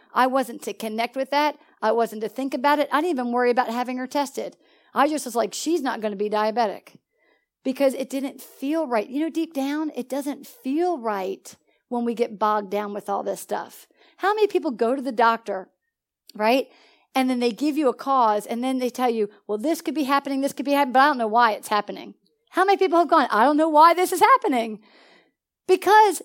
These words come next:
it's the first phase, it's the first step, you know, of you, Satan wants to get you en-, encircled and suck you into that whole thought that you're gonna be,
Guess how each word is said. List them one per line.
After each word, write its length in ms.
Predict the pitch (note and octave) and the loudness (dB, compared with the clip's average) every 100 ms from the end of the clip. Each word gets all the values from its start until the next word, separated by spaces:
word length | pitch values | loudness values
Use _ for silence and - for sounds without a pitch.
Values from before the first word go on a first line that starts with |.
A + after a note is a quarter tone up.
| - | -4
it's 180 | E4+ - | -4 -2
the 120 | F4 | -6
first 400 | - G4 G4 - | 0 0 0 0
phase, 580 | E4 F#4+ G#4 E4+ B3+ - | 4 6 6 2 0 -2
it's 220 | C#4+ - | -6 -4
the 100 | D4+ | -4
first 280 | E4+ F4+ - A#3+ | -2 -4 -6 0
step, 440 | C#4+ F4+ C4+ - - _ _ _ _ - | 4 4 2 -6 -20 _ _ _ _ -6
you 180 | B3+ C4+ | -2 2
know, 260 | D4 D4+ | 2 2
of 240 | - A#3+ - - | 0 -2 -4 -16
you, 580 | B3 A#3+ D#4 E4+ C4+ - - - _ _ | -6 0 2 2 -2 -12 -14 -14 _ _
Satan 460 | - D4+ F#4 C#4+ C4+ | -2 2 2 0 -2
wants 200 | D4 C#4+ | -4 -6
to 100 | A3+ | -2
get 300 | C#4+ C#4+ D4+ | -2 -2 -4
you 160 | D#4 | -4
en-, 440 | - A3 G#3 G3+ G#3 - | -4 -8 -8 -10 -12 -8
encircled 1080 | G#3 G3 - - C#4 C#4 - G#3+ - - _ _ | -8 -8 -12 -4 -4 -4 -6 -6 -8 -14 _ _
and 160 | G#3 G#3 | -10 -8
suck 460 | - - D4 D4 - | -8 -4 -2 -2 -4
you 220 | C#4+ C4+ | -4 -4
into 360 | B3+ B3+ G#3+ G3 | -6 -6 -6 -4
that 220 | G#3+ - | -4 -6
whole 420 | - B3 B3 B3 | -8 0 2 2
thought 760 | A3+ - B3 B3 G#3 - - - _ _ _ _ _ | -2 -8 0 2 2 -2 -14 -20 _ _ _ _ _
that 180 | A#3 A3+ | -2 -2
you're 260 | A3 B3 A#3 | -2 -2 0
gonna 180 | A3 | -4
be, 360 | G3 G#3 G3 | -4 0 0